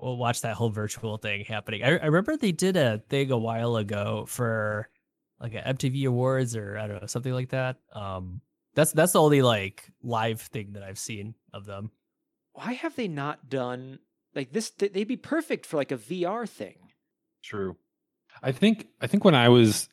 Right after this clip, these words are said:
Speaker 3: younger, it, it, I, I had trouble accepting. I, I'd like to think this was a very, very, very, very brief moment,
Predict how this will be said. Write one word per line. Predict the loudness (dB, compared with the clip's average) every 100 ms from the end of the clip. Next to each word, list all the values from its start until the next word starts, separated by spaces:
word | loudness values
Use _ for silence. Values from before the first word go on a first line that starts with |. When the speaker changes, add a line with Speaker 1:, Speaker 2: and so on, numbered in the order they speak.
| -2
Speaker 3:
younger, | 4 6 6 8 8 6 0 _ 2
it, | 6 8 6 4 _ _ _ -6
it, | -6 -8 _ _ _ 0
I, | 4 4
I | 2 0
had | 0 2 2 2
trouble | 4 6 8 6 6
accepting. | 2 -2 -2 -2 0 2 2 2 -2 -8
I, | 0 4
I'd | 6 6
like | 6
to | 6
think | 4
this | 2
was | 2
a | 2
very, | 4 4 6 4
very, | 2 2 0
very, | -4 -6 -6
very | -6 -6 -6
brief | -4 0 0 2
moment, | 4 6 6 0